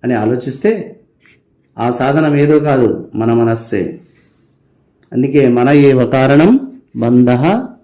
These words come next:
మోక్షయ. ఈ మనస్సు చాలా శక్తివంతమైనది.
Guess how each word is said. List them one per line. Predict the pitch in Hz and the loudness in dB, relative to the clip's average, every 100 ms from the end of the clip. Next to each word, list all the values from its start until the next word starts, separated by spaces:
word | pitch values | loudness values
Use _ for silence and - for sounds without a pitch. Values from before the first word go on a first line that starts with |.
| - | -6
మోక్షయ. | 123 110 - - - - _ _ _ _ _ _ _ _ _ _ | -4 -4 -8 -12 -12 -14 _ _ _ _ _ _ _ _ _ _
ఈ | 143 | 0
మనస్సు | 160 196 208 | 2 2 2
చాలా | 175 165 180 226 | 0 0 0 0
శక్తివంతమైనది. | 240 180 170 151 135 127 120 107 92 - | -2 0 2 2 0 0 2 0 -4 -8